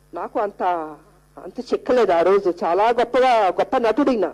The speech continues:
నేను ఇన్ని సినిమాలు చేశాను, నాకంటే గొప్పగా నటిస్తున్నాడు అనిపించింది నాకు. అంటే ఆయనకి అవసరం అంటే కాళ్ళు పట్టుకుంటాడు, లేకపోతే జుట్టు పట్టుకుంటాడు, అంత క్రిమినల్ అని చెప్పాలి నేను కేసీఆర్ గారు.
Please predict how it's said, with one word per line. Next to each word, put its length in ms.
నేను 200
ఇన్ని 160
సినిమాలు 380
చేశాను, 260
నాకంటే 340
గొప్పగా 260
నటిస్తున్నాడు 500
అనిపించింది 460
నాకు. 200
అంటే 180
ఆయనకి 640
అవసరం 340
అంటే 160
కాళ్ళు 280
పట్టుకుంటాడు, 500
లేకపోతే 260
జుట్టు 180
పట్టుకుంటాడు, 520
అంత 200
క్రిమినల్ 520
అని 420
చెప్పాలి 360
నేను 180
కేసీఆర్ 440
గారు. 200